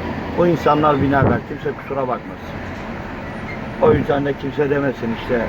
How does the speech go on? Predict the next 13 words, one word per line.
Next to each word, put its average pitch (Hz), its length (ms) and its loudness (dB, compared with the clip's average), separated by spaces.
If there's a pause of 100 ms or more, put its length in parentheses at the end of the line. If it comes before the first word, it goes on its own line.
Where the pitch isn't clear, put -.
(120)
millet 123 360 2 (120)
şöyleyim 131 400 2
açmış 123 460 0
mı 117 100 0
arıyor. 110 160 0 (100)
Kimse 127 240 -2
aç 117 140 2 (140)
değil 104 120 0
vallahi. 82 440 -2 (600)
Herkes 117 340 0
dönüp 120 240 2
kendine 113 340 0
baksın. 90 440 -4